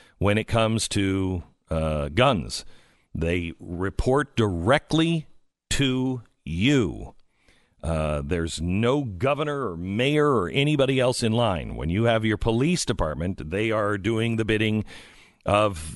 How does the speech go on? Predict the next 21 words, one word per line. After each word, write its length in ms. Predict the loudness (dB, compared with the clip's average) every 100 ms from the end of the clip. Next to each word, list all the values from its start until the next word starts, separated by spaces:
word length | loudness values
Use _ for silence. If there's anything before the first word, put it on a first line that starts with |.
| -4 0
the 400 | 2 0 -2 0
commissioner 760 | 2 4 2 2 2 2 0
and 200 | 0 0
the, 320 | -2 -2 -6 -6
and 260 | -2 0 0
the 80 | 0
mayor 600 | 2 2 4 2 2 0
and 160 | 0 0
everyone 460 | 0 2 0 0
else. 460 | 0 -2 -8 -16 -18 _ _ _ _ _ _ _ _ _ _ _ _ _ -12
This 400 | 0 2 4 2
is 120 | 0
a 40 |
standalone 840 | -2 0 2 4 4 2 2 0 -2
organization, 840 | -2 -2 0 -2 -2 -4 -2 0
and 140 | 0 0
it 80 | 0
was 200 | 0 -2
for 480 | 0 0 2 2 0
a 60 |
reason. 500 | 0 0 0 -4 -8